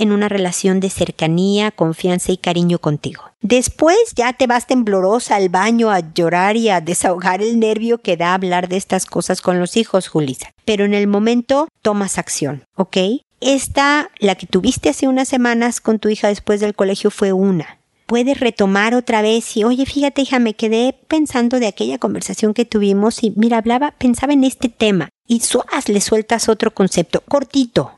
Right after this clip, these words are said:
nada de rollos largos. Y siempre con cariño y buen humor y, y alegría y todo. Y luego, tres semanas después y seis meses, otro llegue y,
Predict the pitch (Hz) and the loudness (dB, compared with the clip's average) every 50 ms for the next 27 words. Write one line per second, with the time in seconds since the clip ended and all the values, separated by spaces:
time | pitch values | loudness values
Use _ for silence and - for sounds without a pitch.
0 | _ 180 185 185 196 226 240 294 285 294 262 233 247 233 226 208 233 214 - 208 | _ 0 2 2 2 2 2 4 4 2 2 2 2 2 2 2 0 0 2 0
1 | 165 135 - - - - - - - _ _ _ _ - 233 247 - - 302 311 | 0 0 -4 -10 -16 -20 -20 -20 -20 _ _ _ _ -2 -2 0 2 2 2 2
2 | 302 - 311 - - 254 233 - 202 175 185 190 202 214 214 208 196 190 175 175 | 4 2 0 0 0 -2 -2 -2 -2 0 0 2 2 2 2 2 2 2 2 0
3 | 175 196 202 208 202 190 185 180 185 190 202 202 202 208 202 185 180 160 156 - | 0 0 0 2 2 2 2 2 2 2 2 2 2 0 0 -2 -4 -6 -8 -12
4 | - - - - _ - 175 170 165 160 165 147 185 185 208 208 202 196 190 160 | -16 -20 -20 -14 _ -2 0 0 0 0 -2 -2 -2 -2 0 0 0 0 0 -2
5 | 170 175 165 156 - - - 180 - - - 233 247 240 247 247 226 240 240 262 | -2 -6 -10 -12 -8 -4 -2 -2 -2 -4 -6 -6 -2 -2 -2 0 0 0 0 2
6 | 269 285 269 294 285 269 247 - - 277 277 269 - - 277 262 262 262 262 269 | 0 0 0 0 -2 -2 -4 -4 -2 0 0 0 0 0 0 0 2 2 0 0
7 | 269 240 233 220 - - - - 233 226 208 - - - 240 240 - - - - | 0 0 -2 -4 -4 -4 -2 -2 -2 0 -2 -4 -6 -4 -4 -4 -4 -2 -2 -2
8 | 294 285 277 - 269 262 269 285 - - 262 254 - - - - 247 247 - 247 | -2 -2 0 0 0 0 0 0 0 0 -2 -2 -2 -2 -2 -2 -2 -2 0 0
9 | 247 254 240 262 254 254 233 220 196 - - 208 214 208 | 0 0 0 0 -2 -2 -2 -4 -4 -4 -6 -8 -8 -8